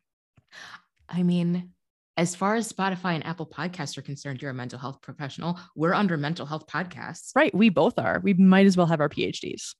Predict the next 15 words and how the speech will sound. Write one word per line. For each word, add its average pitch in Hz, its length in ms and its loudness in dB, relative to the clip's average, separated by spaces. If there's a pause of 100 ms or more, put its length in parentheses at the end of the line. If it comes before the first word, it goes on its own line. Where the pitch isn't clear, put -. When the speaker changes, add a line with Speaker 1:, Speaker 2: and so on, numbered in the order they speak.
(360)
Speaker 1:
<laughs> - 0 -
Speaker 2:
<laughs> 370 800 6
Like, 330 200 8
we, 359 220 10 (800)
we're 294 260 4 (180)
so - 500 4
profesh. - 600 4 (140)
Yes. - 440 2 (160)
<laughs> - 640 -14 (1200)
But 330 120 4
yes, 359 340 6
for - 160 2
everyone 359 400 6
who's 359 220 8
thinking 339 640 2